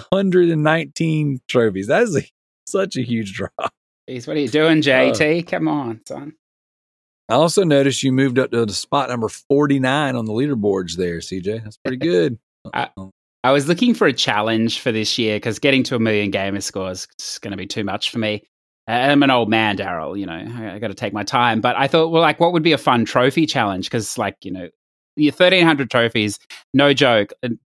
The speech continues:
Speaker 2: playing all those came from those brick games, which take, like, five
Speaker 1: Yep.
Speaker 2: minutes each and each have fifty trophies. <laughs> So, like, it's
Speaker 1: There's
Speaker 2: not
Speaker 1: so many trophies.
Speaker 2: That's right. You know, it's not, it's not a huge investment. Probably forty came from all the other games I <laughs> s-,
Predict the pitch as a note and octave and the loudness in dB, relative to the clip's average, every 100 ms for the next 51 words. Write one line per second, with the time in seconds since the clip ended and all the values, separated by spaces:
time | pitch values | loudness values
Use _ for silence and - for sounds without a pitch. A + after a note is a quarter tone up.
0 | _ D3 B2+ A#2+ A#2 C3+ C#3+ C3+ B2 B2+ | _ 0 2 2 2 2 4 4 2 0
1 | A#2 A2 A2 G#2+ - B2 - D3 F3+ E3 | 0 0 0 0 0 -4 0 0 0 -2
2 | A2+ - A#2 - G#2 - G#2+ G#2+ A2+ - | -4 -4 -2 -2 -4 0 2 2 0 0
3 | B2+ E3 - G#2+ A2 - G2+ - - A2 | -2 -2 -2 -2 -2 -2 -4 -4 -6 -2
4 | A#2+ B2 G3+ - - B3 - - D3+ - | 0 0 0 -4 -10 -10 -4 -2 0 0
5 | - G3 E3+ B2+ B2+ G#2+ - A2+ - C3+ | 0 0 0 0 -2 -2 -8 -8 0 2
6 | B2+ C#3 C#3 C3 A2+ A2 A2 - B2 D3+ | 2 2 2 2 0 -2 -2 0 2 2
7 | D3 C#3 G#2+ F#2+ A2 G#2 G#2+ C#3 B2+ A#2 | 4 4 4 0 0 0 2 0 0 -2
8 | C#3+ C3 A#2+ A#2+ G#2 G#2+ G2 A2+ - G#2+ | 0 0 0 -2 -2 -2 0 -2 -2 0
9 | D#3 C#3+ B2 A2 - B2+ B2 A#2 B2+ A2 | 0 0 0 -2 0 2 2 0 -2 -2
10 | G#2 A2 A2 G#2+ G#2 A2 A2+ G#2+ G#2+ G#2 | -2 -2 0 0 0 0 0 0 -2 -4